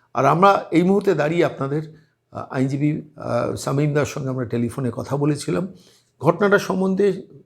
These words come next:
কোর্টে যা শুনেছি আমরা লাইভ স্ট্রিমিংয়ে, কি ঘটনাটা ঘটেছে, কি করেছিল সেদিনকে রাত্রিবেলা গিয়ে ওই, আ, আ, হোটেলের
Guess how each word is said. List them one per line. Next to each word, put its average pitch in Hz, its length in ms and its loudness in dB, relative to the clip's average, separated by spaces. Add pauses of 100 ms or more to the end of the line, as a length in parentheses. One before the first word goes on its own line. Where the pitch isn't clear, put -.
(140)
কোর্টে 156 460 0 (400)
যা 151 240 6
শুনেছি 214 540 2
আমরা 139 320 -6 (180)
লাইভ 139 160 -4
স্ট্রিমিংয়ে, 139 400 -10 (640)
কি 233 200 2
ঘটনাটা 156 460 -2
ঘটেছে, 120 600 -8 (200)
কি 180 280 -6
করেছিল 180 440 2
সেদিনকে 143 360 -6
রাত্রিবেলা 143 540 -6
গিয়ে 135 200 -6
ওই, 127 200 -4 (420)
আ, - 40 -4
আ, 123 460 -2
হোটেলের 135 460 0